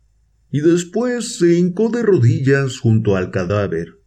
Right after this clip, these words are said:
y después caminó en derechura a la puerta de la cocina. Y después,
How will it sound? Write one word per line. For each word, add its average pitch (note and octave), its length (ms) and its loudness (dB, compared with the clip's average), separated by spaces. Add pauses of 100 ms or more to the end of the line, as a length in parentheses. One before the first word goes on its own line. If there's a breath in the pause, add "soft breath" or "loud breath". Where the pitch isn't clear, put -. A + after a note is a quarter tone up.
(840)
y A2 120 4
después E3 600 2
caminó A#2+ 600 2
en B2 120 4
derechura B2 880 2
a G#2+ 40 2
la A#2+ 220 2
puerta F#3 320 4
de F3+ 140 4
la F3 160 2
cocina. E3+ 680 -2 (1300)
Y A#2+ 140 4
después, D3 1040 0